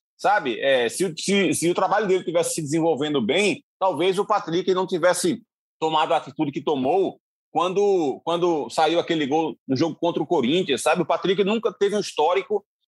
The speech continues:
desse tipo de situação na carreira dele. Por que que teve exatamente agora no Sport, sabe? É, é,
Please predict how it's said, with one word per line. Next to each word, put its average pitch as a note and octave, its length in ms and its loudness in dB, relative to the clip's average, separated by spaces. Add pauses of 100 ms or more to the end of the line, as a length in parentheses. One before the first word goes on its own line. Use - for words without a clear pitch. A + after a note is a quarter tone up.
desse F#3 360 0
tipo F#3 320 0
de F3 140 2
situação F#3 720 0
na E3 100 0
carreira D#3 320 0
dele. C#3 400 0
Por F#3+ 120 -6
que A3+ 80 0
que G#3+ 100 -6
teve G3 240 0
exatamente E3+ 480 -2
agora C#3 320 2
no C3+ 80 -4
Sport, G#2 440 -2 (280)
sabe? D3 460 2
É, A#2+ 180 0
é, C#3 80 2